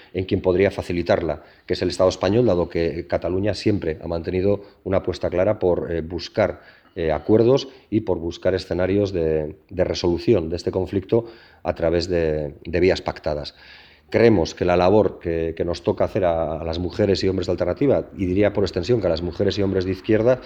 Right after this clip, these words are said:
es la de defender la democracia, la de defender la libertad, la de defender, eh, los derechos de las personas y los pueblos frente al at-, al ataque y el atropello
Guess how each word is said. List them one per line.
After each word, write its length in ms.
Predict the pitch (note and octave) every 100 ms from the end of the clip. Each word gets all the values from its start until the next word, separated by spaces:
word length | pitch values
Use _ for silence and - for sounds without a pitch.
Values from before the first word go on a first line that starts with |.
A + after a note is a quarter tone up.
| - -
es 100 | G2
la 100 | G2+
de 40 |
defender 320 | F#2 F#2+ F#2 G2
la 80 |
democracia, 640 | F#2 F2+ F2 A2 - B2 G#2+
la 160 | F2
de 60 | E2+
defender 360 | E2 F2+ G2
la 80 | G2+
libertad, 440 | F#2+ F#2 F2 G#2+ A2 - - -
la 100 | F#2+
de 80 | E2+
defender, 480 | E2 F2 F#2 G#2 -
eh, 100 | F2+
los 220 | F2 F2+
derechos 500 | F#2 G2+ G2+ E2 -
de 60 | E2+
las 140 | E2
personas 380 | - F#2 G#2 G2
y 40 | G#2+
los 160 | G2
pueblos 320 | - A2 A#2+
frente 260 | - F2+ E2+
al 60 | E2+
at-, 160 | D#2+
al 100 | E2+
ataque 320 | E2 F2 F2 F2+
y 40 |
el 100 | E2+
atropello 540 | E2 F#2 G#2 G#2+ A#2+